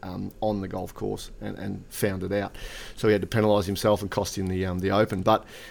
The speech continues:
we were playing behind him, um, on that day, and he, he teed off, but the, the, the first hole at Litherman Saint Anne's is a par three, so he, he's pegged an iron off there and didn't realise what was in the bag.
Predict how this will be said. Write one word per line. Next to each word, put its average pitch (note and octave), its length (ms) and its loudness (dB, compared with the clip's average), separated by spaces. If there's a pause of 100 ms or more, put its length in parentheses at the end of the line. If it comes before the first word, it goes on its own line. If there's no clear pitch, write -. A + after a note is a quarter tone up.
(100)
we A#2+ 140 8
were D3 140 10
playing A2+ 420 2
behind G2+ 560 0
him, G2 180 -8 (260)
um, G2 240 -6
on G2+ 160 -4
that G2 180 -8
day, G2 420 -4
and G#2 320 -2 (380)
he, C3+ 460 4 (640)
he C3+ 240 2
teed F#3 280 2
off, C#3 260 0
but - 100 -8
the, G#2+ 80 -6 (120)
the, A#2 120 -4
the A2 120 -8
first E3 300 0
hole A#2+ 480 2
at G2+ 80 -4
Litherman G#2+ 320 -2
Saint G#2+ 200 -2
Anne's G#2 220 2
is F#2 60 -10
a - 60 -12
par G2 180 -6
three, G#2+ 240 0
so G#2 160 -4
he, G#2 220 -2
he's G#2+ 140 -8 (180)
pegged C#3 260 4
an G#2+ 100 0
iron A2 320 4
off F2 160 -8
there G2+ 140 -2
and G2 80 -4
didn't G2+ 220 -2
realise F#2+ 300 -2
what F#2+ 140 -4
was F#2 120 -12
in F#2 100 -4
the F2+ 60 -8
bag. F#2+ 340 -4